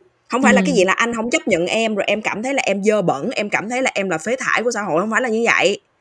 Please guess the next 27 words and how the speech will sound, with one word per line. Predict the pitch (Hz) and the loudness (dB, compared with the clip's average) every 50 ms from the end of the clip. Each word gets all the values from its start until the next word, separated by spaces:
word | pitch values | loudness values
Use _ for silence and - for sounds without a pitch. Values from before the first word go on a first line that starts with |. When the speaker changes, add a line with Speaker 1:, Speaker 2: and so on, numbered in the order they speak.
| _ _ _ _ | _ _ _ _
Speaker 1:
Không | - 262 | -4 0
phải | 262 240 214 | 2 2 2
là | 247 254 | 2 2
như | 240 247 247 | 0 0 2
vậy. | 233 175 - 135 180 196 - - _ _ _ _ - | 2 2 2 2 2 2 0 -4 _ _ _ _ -4
Mà | 202 196 | 0 2
là | 196 190 | 2 4
đây | 196 214 233 247 | 4 4 4 4
là | 233 214 | 4 2
em | - - 220 220 | 2 0 0 0
phải | 240 254 | 2 2
nhìn | 247 214 185 | 2 2 2
nhận | 175 156 139 170 | 0 0 0 -2
cái | 208 269 | -2 -2
đó, | 277 269 | 0 0
vấn | 262 277 294 | 0 0 0
đề | 262 202 | 0 0
là | 190 175 | -2 -2
mình | 175 175 180 185 185 175 175 | 0 0 0 2 2 0 -2
không | - 233 226 220 220 | -2 -4 -4 -4 -4
hợp | 233 170 - - | -4 -4 -4 -4
nhau | 208 226 226 214 208 | -4 -2 -2 -2 -2
ở | - - 196 | -4 -4 -4
cách | - 277 277 | -4 -6 -6
suy | - - 226 | -6 -6 -2
nghĩ | 214 196 139 180 220 | 0 0 2 2 2
này. | 226 208 190 170 156 151 | 0 2 2 2 0 0